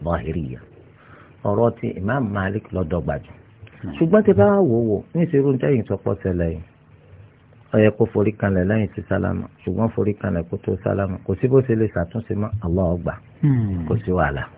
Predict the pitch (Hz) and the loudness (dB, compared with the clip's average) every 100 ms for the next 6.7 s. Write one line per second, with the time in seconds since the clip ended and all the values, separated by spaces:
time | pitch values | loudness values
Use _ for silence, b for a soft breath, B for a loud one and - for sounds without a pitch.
0 | - - 85 73 - 85 92 80 82 76 | -18 -12 -10 -8 -2 4 4 4 2 2
1 | 80 - - 73 82 78 - - B B | -2 -6 -10 -6 -2 -2 -4 -20 B B
2 | B B B - 143 135 131 135 135 151 | B B B 0 6 6 6 2 2 2
3 | 147 117 101 107 - - - 101 90 82 | 6 6 6 2 -2 -2 2 2 2 -4
4 | 85 98 123 135 135 107 98 92 92 - | -6 -6 -6 -4 -4 -4 -4 -4 -6 -12
5 | - 95 92 101 92 95 95 113 - - | -10 -8 -6 -4 -4 -2 -2 -4 -6 -2
6 | 139 90 92 90 - 90 | 0 0 -4 -4 -2 -2